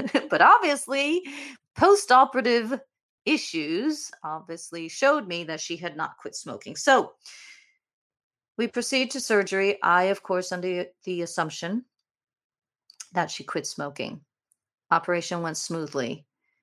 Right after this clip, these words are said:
Everything looked fantastic. No complications during surgery whatsoever. First day after surgery, second day after surgery, everything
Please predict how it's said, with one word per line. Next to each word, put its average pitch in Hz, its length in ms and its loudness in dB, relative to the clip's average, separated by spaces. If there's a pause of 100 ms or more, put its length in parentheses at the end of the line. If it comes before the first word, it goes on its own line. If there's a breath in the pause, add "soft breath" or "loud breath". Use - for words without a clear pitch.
(220)
Everything 165 440 0
looked 160 160 -6
fantastic. 151 840 -4 (180)
No 165 440 2
complications 160 960 -4
during 165 520 0
surgery 151 480 -2
whatsoever. 151 1120 -2 (840 loud breath)
First - 760 0 (400)
day 180 320 6
after 165 280 2
surgery, 160 320 -2
second 175 300 -2
day 170 100 0
after 165 160 -6
surgery, 165 400 -6
everything 226 880 4